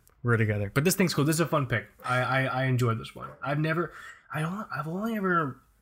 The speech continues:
you know what's funny? I always assumed these were too similar to the Nighthawk. But, but now that, well, there's a, there's a bad noise behind me. But now that I'm looking at it, they're totally different watches.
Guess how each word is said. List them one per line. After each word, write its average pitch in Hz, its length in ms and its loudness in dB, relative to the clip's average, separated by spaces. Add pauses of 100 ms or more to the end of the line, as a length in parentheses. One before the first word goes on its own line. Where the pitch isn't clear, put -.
(280)
you 190 80 2
know - 20 6
what's 262 100 2
funny? 226 280 0
I 151 220 0
always 214 200 2
assumed 185 340 2
these 175 140 4
were 143 100 2
too 156 220 0
similar 139 380 0
to 123 100 -2
the 120 80 2
Nighthawk. 113 640 -2 (380)
But, 120 100 2 (880)
but 127 100 2
now 143 220 4
that, 135 300 2 (1000)
well, - 160 -20 (200)
there's - 100 -20
a, 120 120 -14 (100)
there's 123 80 -16
a 113 100 -6
bad 107 160 -4
noise 107 160 -4
behind 110 240 0
me. 107 120 -8 (280)
But 127 80 0
now 156 100 2
that 196 120 0
I'm 135 100 2
looking 151 240 0
at 123 100 0
it, 117 140 -4
they're 147 80 0
totally 135 320 2
different 113 300 -2
watches. - 240 -14